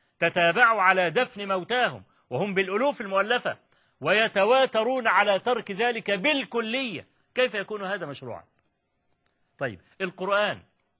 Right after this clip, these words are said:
لو أن رجلاً أحب أن يستثمر كلام الله جل ثناؤه في، آه، نفع الميت، يعمل إيه؟ يفعل كما فعل أصحاب الغار.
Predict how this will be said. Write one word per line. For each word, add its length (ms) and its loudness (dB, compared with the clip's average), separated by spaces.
لو 180 -4
أن 100 -4
رجلاً 520 -2
أحب 320 -4
أن 180 -6
يستثمر 800 -4
كلام 340 0
الله 380 0
جل 320 -6
ثناؤه 420 -2
في، 560 -6
آه، 720 -6
نفع 340 0
الميت، 460 0
يعمل 340 2
إيه؟ 200 -6
يفعل 680 -2
كما 440 -4
فعل 380 2
أصحاب 600 -2
الغار. 420 -2